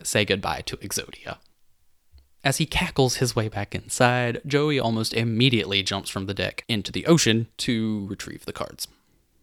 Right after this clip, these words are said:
Although the current is very strong and threatens to take him under, he cites to himself that his source of strength is his sister, Serenity.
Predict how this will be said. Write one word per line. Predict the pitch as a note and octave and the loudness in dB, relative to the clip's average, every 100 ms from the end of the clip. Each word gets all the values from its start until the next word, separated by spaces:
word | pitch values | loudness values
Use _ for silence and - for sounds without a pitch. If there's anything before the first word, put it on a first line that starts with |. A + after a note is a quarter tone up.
| _ _ | _ _
Although | - B2+ E3+ | 0 4 4
the | D#3+ B2+ B2+ A#2+ A2+ A2 | 2 0 0 2 0 -4
current | - G3 F3+ - - | -8 -4 -2 -4 -6
is | B2+ | -6
very | G#2+ F#2+ | -4 -2
strong | - - - C#3+ E3 E3 E3+ - | -2 -2 2 2 2 0 -2 -4
and | G#2+ G#2 | -6 -6
threatens | A#2 A#2 A2+ | -4 -4 -6
to | - | -8
take | A#2 G2+ | -8 -8
him | F#2+ E2+ | -8 -2
under, | E3 E3 D3+ | 0 0 0
he | C3 | -2
cites | G#2+ - - | 0 -2 -2
to | A2 | -4
himself | G#2 G2 F#2+ - D#3+ E3 B2+ - | -4 -4 -4 -4 -2 0 -2 -6
that | A#2+ A2+ G#2 - | -8 -4 -4 -4
his | A2+ | -2
source | - A#2 | 0 0
of | A#2 | -2
strength | - - G2+ F#2+ | -6 -4 -6 -6
is | G2 G2 | -10 -8
his | G2 | -6
sister, | - G2 - - F#2+ | -4 -4 -4 -4 -6
Serenity. | F#2+ G#2+ B2 E3 A#2+ A2+ | -4 -2 0 2 2 -2